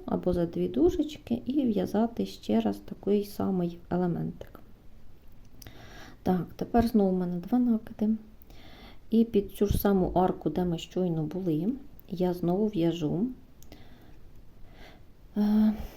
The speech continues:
три стовпчики з двома накидами. І всі ці стовпчики не до кінця дов'язую. До того ж і зараз я їх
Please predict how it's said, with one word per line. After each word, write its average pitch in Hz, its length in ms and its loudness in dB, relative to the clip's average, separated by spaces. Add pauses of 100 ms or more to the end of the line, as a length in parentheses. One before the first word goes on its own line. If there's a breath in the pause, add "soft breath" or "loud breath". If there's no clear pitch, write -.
(460 loud breath)
три 196 220 6
стовпчики 180 720 0 (520)
з 170 100 -2
двома 185 380 6
накидами. 175 720 0 (1000 loud breath)
І 202 100 4
всі 180 280 -2
ці - 140 -10
стовпчики 185 560 0
не 170 300 2
до 170 60 0
кінця 156 540 -2 (1300)
дов'язую. 156 760 0 (680 loud breath)
До 165 100 4
того 165 260 4
ж 180 100 4
і 170 40 2
зараз 165 340 2
я 160 80 2
їх 165 200 -4